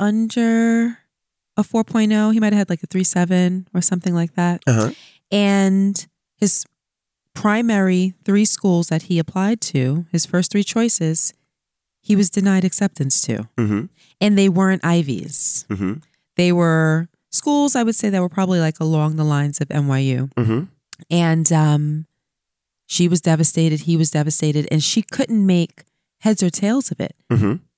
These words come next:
Speaker 1: She's like, "With these S A T scores and his G P A, and he's an athlete.
Speaker 2: Mm-hmm.
Speaker 1: He's not a stellar athlete, but he's an athlete. He's in,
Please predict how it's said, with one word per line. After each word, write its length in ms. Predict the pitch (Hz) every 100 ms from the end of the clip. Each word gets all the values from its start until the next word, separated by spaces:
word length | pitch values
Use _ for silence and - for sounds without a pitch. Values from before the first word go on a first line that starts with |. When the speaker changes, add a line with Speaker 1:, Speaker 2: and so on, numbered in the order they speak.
| _ _ _
Speaker 1:
She's 180 | - 240
like, 160 | 254 -
"With 280 | 226 - -
these 200 | 233 -
S 180 | 208 208
A 60 |
T 160 | 202 294
scores 480 | 330 - 202 202 196
and 200 | 180 180
his 440 | 190 180 170 -
G 180 | - 220
P 240 | - 220
A, 260 | 247 285 214 -
and 320 | 220 254 254
he's 200 | 233 202
an 100 | 196
athlete. 600 | 151 147 - 139 180 -
Speaker 2:
Mm-hmm. 340 | 127 113 113 220
Speaker 1:
He's 160 | 277
not 160 | 240 190
a 60 |
stellar 480 | 165 - - 196 233 -
athlete, 500 | 226 233 294 302 320
but 200 | 175 185
he's 280 | 180 208 190
an 120 | 160
athlete. 460 | 156 160 160 139 110
He's 200 | 180 175
in, 200 | 170 160